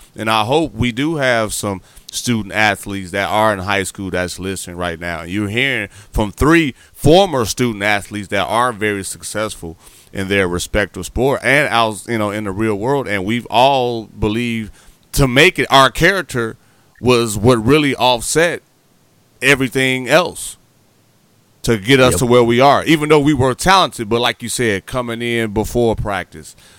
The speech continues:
Speaker 1: making sure we stay late, lifting weights or, you know, watching film or studying our craft to become better or the best in our position or be one of the best on the team to still be recognized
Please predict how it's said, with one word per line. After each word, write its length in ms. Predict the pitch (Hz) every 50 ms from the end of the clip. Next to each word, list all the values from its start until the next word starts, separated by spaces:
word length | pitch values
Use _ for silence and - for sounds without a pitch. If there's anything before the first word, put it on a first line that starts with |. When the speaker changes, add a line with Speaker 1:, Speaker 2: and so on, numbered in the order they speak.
| - _ _ _
Speaker 1:
making 240 | - 123 127 - 123
sure 180 | - - 139 127
we 160 | 117 120 120
stay 320 | 110 - - 120 117 117
late, 380 | 110 113 117 123 117 110 107 95
lifting 500 | 101 101 117 123 120 113 - 120 110 101
weights 360 | 98 110 110 107 104 - -
or, 360 | 101 92 90 90 90 85 82 - _ _ _ _ _ _
you 100 | - 104
know, 120 | 98 92 87
watching 560 | 85 92 98 104 120 127 123 - - 120 104
film 480 | - - 127 117 110 107 101 98 90
or 340 | 90 104 101 98 98 95 92
studying 800 | 85 - - - - 139 135 123 123 120 120 113 107 104 98 87 _ -
our 220 | 113 120 120 107
craft 480 | - - - 135 131 135 135 117 98 -
to 80 | - 104
become 440 | 101 107 101 - 127 135 143 131 104
better 280 | 95 104 104 98 92
or 220 | 82 101 135 143 131
the 160 | 104 113 110
best 420 | 98 107 135 139 135 120 - -
in 360 | - 127 131 123 113 107 90
our 440 | 71 98 110 110 104 104 104 101 90 85 - _ _
position 560 | - 117 107 104 143 175 160 - - 76 - - - - _
or 340 | 113 123 131 127 117 107 107
be 320 | 110 104 107 127 127 120
one 220 | 110 113 117 117 110
of 60 | 107
the 80 | 107
best 320 | 98 107 117 117 113 101 -
on 240 | 85 117 113 104 95
the 60 | 87
team 320 | - 120 123 117 85 - - _ - _ _ _
to 140 | - 95 92
still 340 | - - 110 107 104 98
be 180 | 92 87 107 104
recognized 840 | 95 87 104 113 117 - 107 95 95 98 98 95 92 92 92 - -